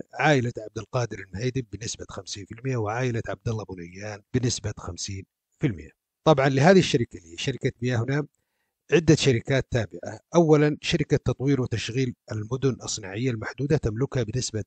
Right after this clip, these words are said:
مئة بالمئة، وتملك أيضًا شركة بيئة الجزيرة بنسبة مئة بالمئة، وتملك شركة إنتاج مياه الرياض بنسبة مئة بالمئة، وتملك شركة الشركاء الدوليين للمياه بنسبة أربعين في المئة، وتملك شركة الشركاء الدوليين الثانية للمياه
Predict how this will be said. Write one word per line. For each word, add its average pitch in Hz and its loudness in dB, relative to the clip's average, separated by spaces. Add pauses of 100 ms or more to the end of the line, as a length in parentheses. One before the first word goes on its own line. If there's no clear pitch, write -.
(120)
مئة 113 -8
بالمئة، 127 -6 (160)
وتملك 139 2
أيضًا 147 0
شركة 127 -2 (120)
بيئة 160 0
الجزيرة 120 -2
بنسبة - -6 (140)
مئة 90 -12
بالمئة، 123 -6 (120)
وتملك 139 0
شركة 135 0
إنتاج 131 4
مياه 127 0
الرياض 107 -6
بنسبة 110 -8
مئة 110 -10
بالمئة، 123 -6 (480)
وتملك 123 -2
شركة 143 0
الشركاء 120 -2
الدوليين 123 0
للمياه 117 -2 (420)
بنسبة 123 2
أربعين 107 -4
في - -8
المئة، 131 0
وتملك 147 -2
شركة 143 0
الشركاء 113 -4
الدوليين 135 -2
الثانية 113 0
للمياه 120 -4